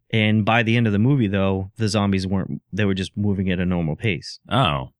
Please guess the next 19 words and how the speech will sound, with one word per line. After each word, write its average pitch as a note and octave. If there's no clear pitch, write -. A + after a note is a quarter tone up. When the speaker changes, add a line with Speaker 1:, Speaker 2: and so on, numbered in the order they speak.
Speaker 1:
So F#2+
they F#2+
got A#2
rid A2
of F#2+
that, G2+
and F#2+
so G2+
I G#2
don't G#2
understand G2
why F#2+
they F#2
did F2+
it F2+
in -
the E2
first G2+
place. -